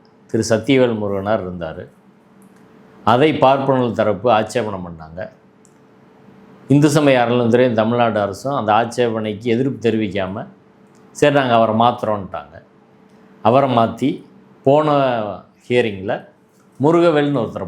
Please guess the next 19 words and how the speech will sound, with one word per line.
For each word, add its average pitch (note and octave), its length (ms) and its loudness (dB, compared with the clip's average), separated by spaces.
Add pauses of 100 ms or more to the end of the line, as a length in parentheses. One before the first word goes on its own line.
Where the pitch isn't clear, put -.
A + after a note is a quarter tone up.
போட்டாங்க, E2+ 360 -10 (960)
தமிழ்நாடு B2+ 420 2
அரசின் G2+ 340 -6
சார்பில் F#2 300 -8
சொல்லி. E2+ 440 -12 (680)
அவரையும் D#3+ 540 2 (1200)
எதிர்த்தரப்பு C3+ 600 2
ஆட்சேபணம் A#2 560 -2
பண்ணோடனே F#2+ 380 -12 (800)
இன்னைக்கு C3 240 2
அவரையும் C3 400 2
தூக்கிட்டாங்க. F#2+ 440 -10 (920)
அவரை A#2+ 280 2
தூக்கிட்டு F#2+ 480 -6 (880)
இனி A#2 220 2 (220)
வேற C#3+ 340 4
ஒரு A#2+ 220 4 (1160)
மயிலை D3 500 4
ஆதீனம், G#2+ 560 0